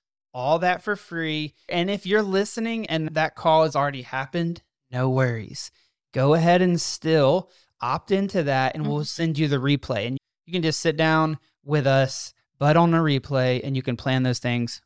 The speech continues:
Speaker 1: for yourself. So go to the show notes. It's right there. All right, here we go.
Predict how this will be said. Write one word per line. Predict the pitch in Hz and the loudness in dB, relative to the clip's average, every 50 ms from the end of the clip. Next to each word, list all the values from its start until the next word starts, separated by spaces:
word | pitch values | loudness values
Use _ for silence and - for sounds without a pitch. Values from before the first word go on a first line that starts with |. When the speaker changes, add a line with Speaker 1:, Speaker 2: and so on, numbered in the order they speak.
| _ _ | _ _
Speaker 1:
for | 123 120 | -4 -4
yourself. | 113 113 - - 92 71 - - - _ _ _ | -2 -4 -4 -4 -6 -6 -8 -12 -18 _ _ _
So | _ - 156 | _ -10 -2
go | 127 143 | 2 4
to | 143 151 | 4 4
the | 156 | 2
show | 160 - 151 139 | 0 0 2 2
notes. | 131 131 127 117 - - - - _ | 2 2 2 0 -4 -8 -14 -14 _
It's | - 143 135 - | -10 -10 -4 0
right | 123 110 113 | 0 0 0
there. | - 92 - - - _ _ _ _ _ _ _ _ _ _ _ | -2 -4 -6 -6 -10 _ _ _ _ _ _ _ _ _ _ _
All | 170 185 | -2 -2
right, | 175 147 - - _ _ _ _ _ _ _ _ | 0 0 -2 -6 _ _ _ _ _ _ _ _
here | 165 170 | -2 -2
we | 175 | 0
go. | 175 160 139 - - | 0 0 0 -2 -4